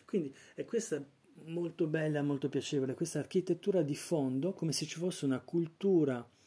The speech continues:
una sorta di archetipi legati ai racconti, e King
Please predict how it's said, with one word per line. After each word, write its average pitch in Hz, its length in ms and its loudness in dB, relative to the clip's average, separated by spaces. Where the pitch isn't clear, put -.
una 139 260 2
sorta 160 420 0
di 135 240 -2
archetipi 135 760 0
legati 135 460 -2
ai 131 60 2
racconti, 135 760 -4
e 185 220 -4
King 180 500 4